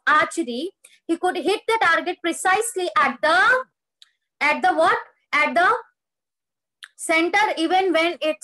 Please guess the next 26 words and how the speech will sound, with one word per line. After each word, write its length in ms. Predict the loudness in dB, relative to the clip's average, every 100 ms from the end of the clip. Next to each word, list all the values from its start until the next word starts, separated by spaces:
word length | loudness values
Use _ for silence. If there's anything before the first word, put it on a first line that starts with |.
| -2
uh, 120 | -2
it 120 | -4 -4
is 220 | -4 -4 -2
placed 480 | 2 4 2 -2 -12 _ _
in 140 | -2 0
a 100 | 0 -2
far 320 | 0 2 2 0
distance. 600 | -4 -2 -2 -4 -10 -20 _ _
He 120 | -2
likes 360 | 0 0 -2 0
to 140 | 0 2
show 200 | 2 2 2
off 260 | 2 2
his 280 | 0 -2 -4
skills. 640 | -6 -2 2 2 0 -6 -14 _ _ _
He 100 | -4
likes 320 | 0 0 0
to 180 | 0 -2
show 140 | 2 0 2
off 200 | 0 0
his 200 | -2 -4
skills, 340 | -4 -2 -2 -2 -2
uh, 240 | 0 2 0
and 220 | -2 -2 -4
admiring 580 | -4 -2 0 -2 -4 -2
the 220 | 2 4